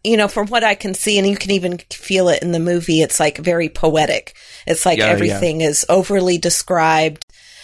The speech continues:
Speaker 1: 'cause there's tons of voiceovers in the movie where they're actually quoting directly from the book, from what I can tell.
Speaker 2: I actually liked the poetic voiceover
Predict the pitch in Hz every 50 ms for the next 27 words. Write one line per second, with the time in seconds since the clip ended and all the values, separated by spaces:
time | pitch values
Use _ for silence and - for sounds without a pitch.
0 | - - - 190 - - - 196 180 170 - - - 233 220 214 202 190 165 -
1 | 165 170 175 170 - 170 170 165 160 160 156 - 151 160 151 156 156 156 147 151
2 | 151 147 - 156 151 160 160 156 156 156 - - 156 151 151 - - 185 170 151
3 | 151 147 147 147 147 143 139 - - - 151 156 - - 143 139 - - - -
4 | - - - - - - - - - 135 151 151 131 - - - - - 123 123
5 | - 160 - - - - _ _ _ _ _ _ _ _ _ - 147 165 208 196
6 | 127 - - 139 123 113 107 98 101 107 104 110 113 - - - - - - -
7 | _ _ - 110 107 - 107 101 101 95 _ _ - - 123 107 104 104 101 101
8 | 98 - - 117 107 101 101 - - 101 104 95 98 98 95 92 101